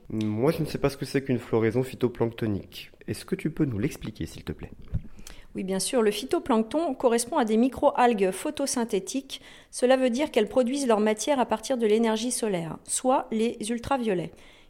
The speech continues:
Speaker 2: qui, comme on l'a dit avant, font partie du spectre de la lumière blanche émise par le soleil. Il est à la base du cycle de la vie dans les eaux marines, mais aussi de la vie continentale, puisqu'il a permis,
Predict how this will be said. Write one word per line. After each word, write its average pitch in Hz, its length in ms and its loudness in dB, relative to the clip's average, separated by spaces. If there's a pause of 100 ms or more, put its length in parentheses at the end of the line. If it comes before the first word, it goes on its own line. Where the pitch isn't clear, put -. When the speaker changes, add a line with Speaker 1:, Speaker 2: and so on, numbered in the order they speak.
Speaker 2:
qui, 320 160 0
comme 247 200 8
on 247 60 6
l'a 233 140 6
dit 233 180 4
avant, 220 400 4
font - 180 -4
partie 233 300 -2
du 240 140 0
spectre 262 400 -2
de 214 100 2
la 202 140 4
lumière 220 280 4
blanche 233 360 0
émise 233 220 0
par 214 140 0
le 214 100 2
soleil. 175 440 -2 (180)
Il 247 140 2
est 302 140 2
à 294 80 8
la 254 100 10
base 262 260 6
du 240 120 0
cycle 302 360 0
de 220 80 4
la 220 180 6
vie 262 340 -4
dans 214 180 0
les 208 180 2
eaux 277 80 2
marines, 180 440 0 (180)
mais 220 220 2
aussi 220 420 -2
de 208 140 2
la 196 120 4
vie 254 140 -2
continentale, 233 840 -2 (280)
puisqu'il 285 460 -4
a 180 60 4
permis, 220 480 2